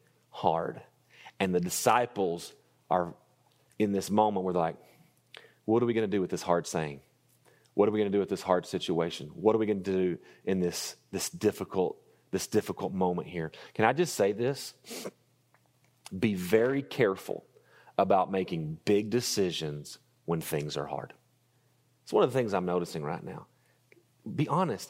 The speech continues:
things are hard. Things are difficult. Just, first of all, if, if you're living in Midland, Texas, the economy is not what we wished it was. Things are hard. Some of you still don't have jobs. Some of you have jobs making a lot less money. Things are hard.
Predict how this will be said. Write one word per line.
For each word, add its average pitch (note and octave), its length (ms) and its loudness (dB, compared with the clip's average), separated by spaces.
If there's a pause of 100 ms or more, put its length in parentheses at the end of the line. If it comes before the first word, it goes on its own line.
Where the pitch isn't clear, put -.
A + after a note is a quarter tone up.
things F3+ 320 -2
are G2+ 60 2
hard. D3+ 400 -2 (460)
Things F3+ 260 2
are C3+ 40 0
difficult. E3+ 320 0 (140)
Just, - 260 2 (480)
first G#3 240 4
of D3 60 6
all, A#2+ 100 6
if, A2 180 -2
if G#2 160 -2
you're G#2 120 2
living A2 240 2
in G2+ 120 0
Midland, C#3+ 300 2
Texas, F#2+ 380 -2
the F#2 80 0
economy D3 340 2
is F#2+ 80 -10
not G#2 160 0
what G2+ 140 -2
we G#2 100 2
wished G2 340 0
it E2+ 60 -4
was. E2+ 320 0 (320)
Things F3+ 320 2
are A#2+ 80 -2
hard. E3 380 -4 (360)
Some F3 220 2
of F#3 80 4
you B2+ 60 -4
still D#3 220 2
don't C3+ 100 -2
have C3+ 160 0
jobs. C3 380 0
Some D3 120 0
of D#3 60 2
you D3 60 0
have C#3 120 0
jobs C#3 260 2
making C3+ 180 -2
a B2 40 2
lot C#3+ 160 2
less D3 160 -4
money. E3 160 0
Things G2 260 -4
are A2 60 -6
hard. D3+ 340 -2